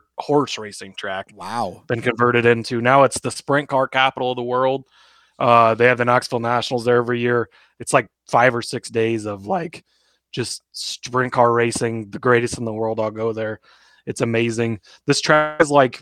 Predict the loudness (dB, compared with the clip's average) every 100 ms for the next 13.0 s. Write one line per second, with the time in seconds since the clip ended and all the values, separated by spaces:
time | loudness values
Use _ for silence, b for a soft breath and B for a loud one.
0 | _ _ _ -4 0 2 2 4 4 4
1 | -2 -6 -6 -8 -10 -10 -6 -4 -4 -8
2 | -8 -6 -6 -6 b b b 2 6 8
3 | 6 4 0 0 0 0 -8 -8 -6 -6
4 | -8 -8 -10 -8 -10 -10 -8 -8 -10 -10
5 | -10 -8 -8 -10 b b b b b 0
6 | 4 4 6 6 6 2 4 4 4 0
7 | 0 6 6 6 2 2 4 4 4 2
8 | 4 4 6 6 6 4 2 b b _
9 | 4 6 4 4 4 2 0 -6 -6 -6
10 | -2 -2 -4 _ _ _ _ _ -20 -12
11 | -2 2 2 0 -4 -4 -4 -4 -4 -6
12 | -8 -10 -10 -10 -10 -8 -2 -2 -4